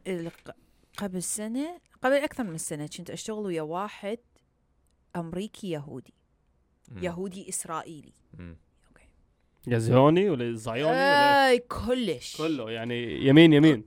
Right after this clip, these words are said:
Speaker 1: كلش. ويعرف إنه أنا عراقية مسلمة.
Speaker 2: مم.
Speaker 1: ويعرف صديقتي إنه هي عراقية مسلمة.
Speaker 3: مهم.
Speaker 1: برو،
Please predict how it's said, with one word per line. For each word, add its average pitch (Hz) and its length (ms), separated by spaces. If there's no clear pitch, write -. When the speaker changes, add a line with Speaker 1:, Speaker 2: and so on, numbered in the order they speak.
Speaker 1:
كلش. 269 1000
ويعرف 214 560
إنه 180 320
أنا 208 140
عراقية 185 540
مسلمة. 156 480
Speaker 2:
مم. 92 240
Speaker 1:
ويعرف 190 340
صديقتي 196 500
إنه 170 260
هي 185 140
عراقية 156 560
مسلمة. 139 460
Speaker 3:
مهم. 123 280
Speaker 1:
برو، 175 380